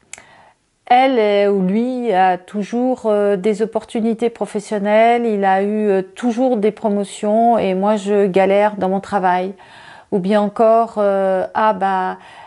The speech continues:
elle, elle est encore enceinte, nous on n'arrive pas à avoir d'enfants. » <clears throat> Ou bien, euh, «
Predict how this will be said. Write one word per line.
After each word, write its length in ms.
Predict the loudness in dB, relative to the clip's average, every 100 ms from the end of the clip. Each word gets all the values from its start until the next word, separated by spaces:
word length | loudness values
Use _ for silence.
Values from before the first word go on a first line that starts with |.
| -4
elle, 180 | 0 2
elle 140 | 2
est 40 | -2
encore 300 | -2 -2 0
enceinte, 540 | -2 -2 -2 -4 -10 _ _ -2
nous 100 | 2
on 140 | 2 2
n'arrive 340 | -2 -4 -2
pas 120 | 0
à 20 |
avoir 180 | 2 2
d'enfants. » 520 | 0 -4 -4 -4 -4 -10 -12 0
<clears throat> 840 | 4 6 4 0 -8 -20 -20 -16 -8
Ou 100 | -6
bien, 380 | -2 -2 0 0
euh, « 340 | 0 0